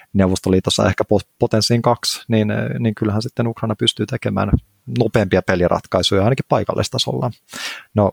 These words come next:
täysin ongelmatontahan tämä ei tietysti ole, koska niin kuin kaksituhatta neljätoista viisitoista nähtiin, niin kyllähän tämä vaikuttaa myös siihen, että kuinka hyvin näitä joukkoja kontrolloidaan.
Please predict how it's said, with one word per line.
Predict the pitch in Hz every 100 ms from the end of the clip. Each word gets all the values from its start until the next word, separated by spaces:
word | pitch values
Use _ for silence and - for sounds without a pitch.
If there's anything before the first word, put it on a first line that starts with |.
| _
täysin | - 95 92
ongelmatontahan | 92 95 98 - 110 110 110
tämä | 110 110
ei | 107
tietysti | 110 - 117
ole, | 113 101 -
koska | 95 - 107 98
niin | 98
kuin | 98
kaksituhatta | - 101 - 101 104
neljätoista | 98 95 101 -
viisitoista | 104 95 104 101 107
nähtiin, | 98 - 98 95
niin | 95 98 - - -
kyllähän | - 85 85
tämä | 95
vaikuttaa | 101 95 - 98
myös | 98 98 -
siihen, | 104 92 95
että | - 107 104 107 _ -
kuinka | 98 92
hyvin | 95 95
näitä | 95
joukkoja | 98 95 - 113
kontrolloidaan. | - 90 - - - - - -